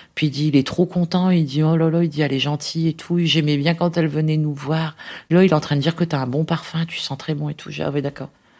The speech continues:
Je rougis comme une grosse patate. <laughs> Rebelote, donc je dis, ouais, donc là, il y a plus, il y a plus de doute.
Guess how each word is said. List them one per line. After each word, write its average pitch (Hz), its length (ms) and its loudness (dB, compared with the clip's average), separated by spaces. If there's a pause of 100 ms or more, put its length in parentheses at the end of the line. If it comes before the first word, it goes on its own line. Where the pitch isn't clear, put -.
(220)
Je - 120 -4
rougis 139 300 0
comme 143 160 -2
une 131 100 -2
grosse 120 220 -2
patate. 196 480 0 (920)
<laughs> 208 800 -6
Rebelote, 170 580 4
donc 151 220 -2
je 139 120 -2
dis, 135 120 -2
ouais, 160 160 2
donc 139 300 -6
là, 156 80 2
il 160 40 0
y 147 60 2
a - 20 -2
plus, 127 340 -10
il 120 60 -4
y 143 60 0
a 147 40 0
plus 147 160 -10
de 127 60 -8
doute. 170 400 -6